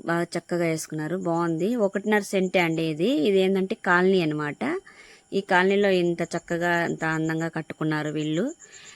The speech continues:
సొంత ఇల్లు అనేది ఒక కళ లాంటిదండి, కాబట్టి ఎవరికైనా ఉంటుంది. దానివల్ల వాళ్ళు బాగా కట్టుకున్నారు. చాలా బాగుంది ఇల్లు అయితే.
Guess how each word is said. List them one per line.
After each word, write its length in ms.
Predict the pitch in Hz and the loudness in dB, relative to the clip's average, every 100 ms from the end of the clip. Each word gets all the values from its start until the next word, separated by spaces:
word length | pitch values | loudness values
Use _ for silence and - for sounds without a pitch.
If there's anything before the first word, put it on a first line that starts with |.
| - - | -8 0
సొంత 240 | 202 202 | 0 2
ఇల్లు 200 | 214 208 | 2 4
అనేది 300 | 185 180 190 | 4 4 2
ఒక 180 | 185 165 | 0 -2
కళ 280 | - 165 165 | -2 0 2
లాంటిదండి, 880 | 170 165 165 160 156 156 190 311 392 - - - - - | 2 0 -2 -2 -2 0 0 -2 -6 -14 -20 -20 -12 -2
కాబట్టి 340 | 185 180 190 | 0 0 2
ఎవరికైనా 560 | 185 175 175 175 180 170 | 2 2 0 0 0 0
ఉంటుంది. 580 | 165 165 165 175 285 - - - - - - - | -2 -2 0 0 -2 -6 -14 -20 -20 -12 -10 -2
దానివల్ల 420 | 190 185 185 185 | 0 2 2 2
వాళ్ళు 460 | 185 180 170 170 170 - - - - | 2 2 2 2 -2 -6 -20 -20 -8
బాగా 220 | 180 175 180 | -2 0 0
కట్టుకున్నారు. 840 | 175 165 - 180 165 160 120 - - - - - - - - 202 | -2 -4 -2 0 0 0 0 -2 -8 -14 -14 -14 -14 -14 -4 2
చాలా 200 | 180 180 | 2 4
బాగుంది 460 | 170 165 165 170 | 2 2 2 2
ఇల్లు 200 | 170 165 | 2 2
అయితే. 240 | 165 156 | 0 -2